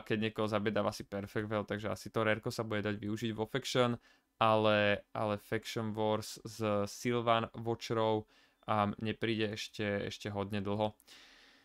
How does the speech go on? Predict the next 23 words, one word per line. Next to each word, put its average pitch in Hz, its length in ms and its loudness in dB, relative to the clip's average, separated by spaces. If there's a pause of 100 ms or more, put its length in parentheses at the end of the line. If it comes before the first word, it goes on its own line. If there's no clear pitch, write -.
(800)
Takže 196 400 10
tento 170 320 10
hrdina 160 320 8
sa 147 160 4
skladá 143 560 12
z 127 400 8
štyroch, - 800 4
um, 120 320 8
spirit 147 480 2
epikov 131 800 6 (420)
a 117 360 8
šestnástich, 123 1160 2 (160)
um, 104 400 2 (320)
rare 113 560 2
champov. 113 640 2 (480)
Teraz 123 240 0
prichádza 123 880 6
ten 113 340 4
bod 120 380 2
zlomu. 139 560 6 (720)
Um, 107 480 2
otvoríme 117 560 0
si, 107 480 0